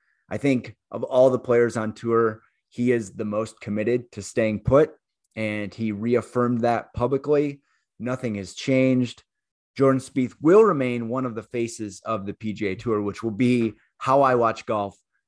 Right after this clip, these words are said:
going forward. And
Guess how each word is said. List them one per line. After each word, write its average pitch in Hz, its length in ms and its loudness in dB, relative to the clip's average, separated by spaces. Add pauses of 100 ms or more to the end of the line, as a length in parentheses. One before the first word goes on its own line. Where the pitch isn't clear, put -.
(160)
going 104 300 -4
forward. 101 640 -2 (800)
And 147 480 0